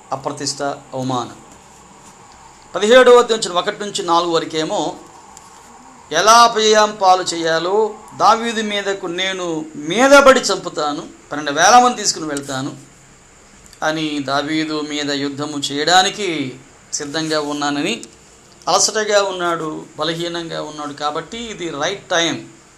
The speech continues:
అని ఒక ఆలోచన అ-, అ-, అహీతోపెలు చెప్పాడు. అయితే అహీతోపెలు యొక్క ఆలోచన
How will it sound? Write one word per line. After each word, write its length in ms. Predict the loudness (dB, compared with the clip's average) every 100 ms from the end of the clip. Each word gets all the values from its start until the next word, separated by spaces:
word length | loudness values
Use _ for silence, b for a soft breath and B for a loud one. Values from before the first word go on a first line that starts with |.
| _ _ -20 -10
అని 560 | -8 -6 -4 -4 -6 -10 -12
ఒక 160 | -4
ఆలోచన 840 | 0 0 0 -6 -6 -4 -4 -6 -10 -16 -12
అ-, 260 | -12 -10 -12
అ-, 140 | -12 -14
అహీతోపెలు 640 | -12 -10 -8 -8 -8 -8 -10
చెప్పాడు. 600 | -12 -14 -14 -16 -20 _ _ _ _ _ _ _ _ _ -20 -16
అయితే 480 | -6 -4 -4 -6 -16 _ _
అహీతోపెలు 680 | -6 -2 -4 0 0 0 -6
యొక్క 140 | -6
ఆలోచన 760 | -2 0 2 2 2 -2 -6